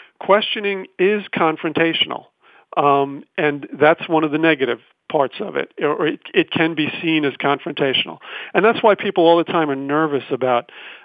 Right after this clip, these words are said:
uh, asking questions at work, right? They don't wanna seem like, "Oh, gee, I,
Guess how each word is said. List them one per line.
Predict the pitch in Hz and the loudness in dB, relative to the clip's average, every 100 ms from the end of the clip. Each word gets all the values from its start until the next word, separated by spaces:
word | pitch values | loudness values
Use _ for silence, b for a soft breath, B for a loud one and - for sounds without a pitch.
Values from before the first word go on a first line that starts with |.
| B | B
uh, | 147 135 135 - | 4 6 4 2
asking | 151 143 - 143 143 151 - | 0 0 -2 -8 -8 -12 0
questions | 156 139 156 135 | 0 0 -2 -2
at | 147 | 2
work, | 143 143 123 - | 4 4 2 -4
right? | 135 135 | -4 -2
They | 151 | 2
don't | 190 | 4
wanna | 190 156 - | 4 0 -4
seem | 160 156 | -4 0
like, | 143 131 139 | 0 0 -2
"Oh, | 151 | -4
gee, | 131 131 135 | -4 -2 0
I, | 120 123 | 0 -2